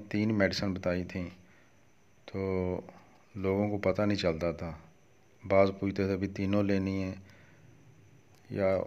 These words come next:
اور طرح کے سوال کرتے تھے۔ تو اس ویڈیو میں آپ کو صرف ایک ہی میڈیسن بتانے جا رہا ہوں، لیکن اس سے پہلے آپ یہ سمجھ لیں کہ ہمارے جسم کے اندر تین چیزیں ہوتی ہیں، سودا،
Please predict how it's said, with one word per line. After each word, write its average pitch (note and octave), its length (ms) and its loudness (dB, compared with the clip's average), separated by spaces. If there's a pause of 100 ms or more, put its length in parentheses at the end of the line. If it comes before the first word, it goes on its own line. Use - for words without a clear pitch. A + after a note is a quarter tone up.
اور G2+ 200 6
طرح G2 280 2
کے F#2+ 100 -2
سوال F#2 340 4
کرتے F#2+ 340 -6
تھے۔ F#2+ 180 -12 (1120)
تو G2 360 -6
اس - 280 -2
ویڈیو A#2 260 2
میں A2+ 80 4
آپ G#2 220 8
کو G#2+ 100 -2
صرف G2+ 300 -2
ایک G2+ 200 0
ہی A2 40 -2
میڈیسن F#2+ 400 0
بتانے F#2 300 0
جا F2+ 240 2
رہا F2 80 -4
ہوں، F2 80 -8 (640)
لیکن G#2+ 260 -2
اس A2 100 -2
سے - 100 -4
پہلے G#2+ 480 0 (460)
آپ G2 220 2
یہ G2 140 0
سمجھ G#2+ 300 0
لیں F2+ 220 -2 (840)
کہ - 100 -4
ہمارے G2 300 6
جسم G#2+ 340 -2
کے G#2 140 2
اندر F#2 320 2 (320)
تین G2+ 280 2
چیزیں F2+ 260 -2
ہوتی F2 260 -2
ہیں، D#2+ 200 -6 (880)
سودا، F#2 600 4